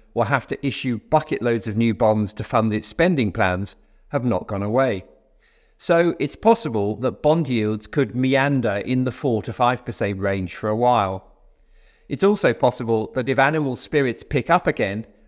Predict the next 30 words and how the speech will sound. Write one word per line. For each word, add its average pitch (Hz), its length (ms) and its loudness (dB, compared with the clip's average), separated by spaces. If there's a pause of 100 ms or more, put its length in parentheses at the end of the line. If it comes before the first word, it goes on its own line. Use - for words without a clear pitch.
(180)
the 117 80 -6
final 151 420 2
mile 127 520 0
to - 120 -12
bring 117 200 0
inflation 117 520 -2
back - 340 0
to 127 120 -6
target 123 640 0
may 123 200 0
be 120 120 -2
hard 104 340 -2
work 113 320 0
for 101 140 -6
the 90 80 -8
Fed. 107 400 -2 (880)
Interest 165 400 0
rates 131 360 0
may 135 240 2
not 127 240 0
move 127 320 -6
down 143 420 2
in 120 200 -6
a 113 40 -2
straight 135 480 0
line 107 640 0
if 117 160 -6
financial 120 540 -2
conditions 117 520 -4
loosen 131 540 -2